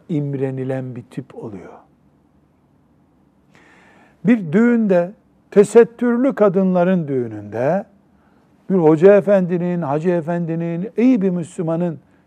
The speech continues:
kızının düğününde bir tane şirret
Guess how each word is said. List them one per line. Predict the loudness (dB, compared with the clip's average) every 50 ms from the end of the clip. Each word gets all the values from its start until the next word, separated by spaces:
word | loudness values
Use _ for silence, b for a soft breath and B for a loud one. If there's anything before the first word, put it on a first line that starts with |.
| _ -6
kızının | 0 0 2 2 2 0 0 -2 -2 -4 0
düğününde | 2 4 4 4 2 0 -4 -10 -12 -14 -12 -10 -8 -10 -10 -12 _ b b b b b b b b b
bir | 2 2 2
tane | 4 2 2 2 0 0 -2 -4
şirret | -6 0 2 4 4 4 4 2 6 8 8 8 6 2 -20